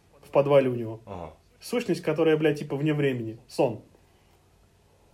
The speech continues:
Speaker 1: И он выбирается на волю из-за случайной там хуйни. И он, э, приходит обратно в свое ц-, сна-, царство сна и понимает, что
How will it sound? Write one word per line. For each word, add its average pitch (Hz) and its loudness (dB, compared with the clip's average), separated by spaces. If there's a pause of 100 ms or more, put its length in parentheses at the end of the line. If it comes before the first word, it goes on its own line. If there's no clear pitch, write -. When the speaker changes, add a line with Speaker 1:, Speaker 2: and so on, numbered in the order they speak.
(2250)
Speaker 1:
И 170 2
он 180 6
выбирается 160 4
на 139 0
волю 226 0 (220)
из-за 156 -6
случайной 185 0
там 156 -4
хуйни. 170 -4 (1300)
И 151 -6
он, 156 0 (140)
э, 135 -6
приходит 151 -2
обратно 147 4
в 135 -12
свое 135 0
ц-, - -16
сна-, 156 -2
царство 147 0
сна 240 0 (420)
и 151 -4
понимает, 202 2
что 180 -2